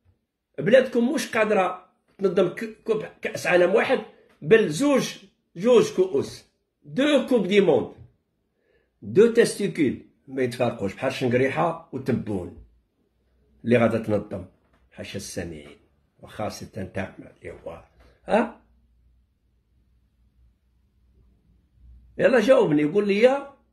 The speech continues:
كنهضر معاك دابا، قول لي دابا،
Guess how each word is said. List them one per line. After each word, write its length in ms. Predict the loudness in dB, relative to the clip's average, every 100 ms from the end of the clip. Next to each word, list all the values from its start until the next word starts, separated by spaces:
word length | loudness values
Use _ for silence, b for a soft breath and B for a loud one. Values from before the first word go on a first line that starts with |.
| _ _ _ _ _ -8
كنهضر 300 | -6 -2 -2
معاك 260 | 0 0
دابا، 540 | 2 2 2 -2 -8 _ _ _ _ _ _ -10
قول 140 | -6
لي 220 | -2 0 0
دابا، 540 | 0 0 -2 -4 -12